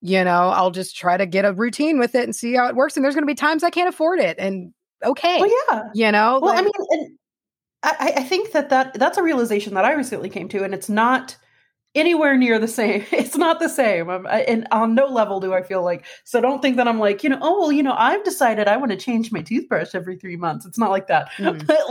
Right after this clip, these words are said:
Speaker 2: like, I did realize that there is something that I struggle with all the time. And I recently decided, "Yo, I'm gonna cut back in other areas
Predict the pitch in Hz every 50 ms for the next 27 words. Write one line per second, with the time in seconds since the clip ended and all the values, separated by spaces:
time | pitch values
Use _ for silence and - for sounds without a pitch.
0 | 254 262 - - 262 254 254 - - - - - - - - - 233 254 254 294
1 | 320 330 320 320 359 381 320 262 226 233 220 - 202 190 - - _ _ _ _
2 | - 196 240 285 339 359 339 330 359 359 - - 254 247 262 269 - 202 170 160
3 | 156 - - - _ _ _ _ _ _ _ _ - - 190 226 208 202 196 185
4 | 180 - - - - - _ _ _ _ _ - 214 226 220 - - - 220 208
5 | 202 202 190 185 185 180 180 175 - - - _ _ _ _ _ _ _ - 190
6 | 190 185 170 165 - - - - - - _ _ _ _ _ _ _ _ _ _
7 | _ - - - - - _ _ - 220 214 208 202 196 - - 202 208 202 202
8 | 233 254 254 - 320 254 254 262 262 254 254 320 330 330 330 254 220 208 208 202
9 | 214 269 294 262 202 180 175 175 175 - _ _ _ _ _ _ _ - 220 226
10 | 302 415 440 - - - - 285 294 - 226 247 247 247 254 254 220 196 - -
11 | 190 190 220 220 214 - 185 185 226 214 180 165 165 170 170 170 175 156 - -